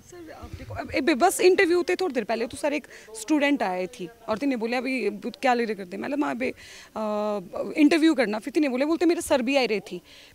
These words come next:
मैं बोला, "कौन सर आए रहे?" तू सर बोलते, "नीरज सूद सर।" फिर मैं बोला, "तू सर, सर कियां हुए?" ते भी तिन्हें दस्या कि मंडी तुसें ना एक्टिंग क्लासेस बिच लाए थे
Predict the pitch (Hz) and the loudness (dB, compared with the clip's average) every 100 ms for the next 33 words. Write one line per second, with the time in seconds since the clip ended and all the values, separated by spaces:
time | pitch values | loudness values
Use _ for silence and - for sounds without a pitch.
0 | 277 381 466 453 440 440 392 381 370 - | 4 4 4 2 2 2 2 0 -2 -2
1 | 247 233 277 415 370 330 311 - 269 196 | -2 0 0 4 6 6 4 -2 -6 -8
2 | - 180 - 247 302 - - - 226 226 | -6 -6 -4 0 0 0 -2 0 0 0
3 | 240 370 370 262 240 - - 262 - 392 | -2 0 0 0 -4 -8 -18 -10 0 6
4 | 440 453 320 240 - 233 285 359 359 339 | 6 6 6 4 4 4 4 2 2 2
5 | 247 277 339 392 415 381 330 339 403 320 | 6 10 10 8 6 4 2 4 4 2
6 | - 370 339 330 320 240 208 240 247 214 | 2 2 4 4 2 -2 -4 0 0 0
7 | 175 | -2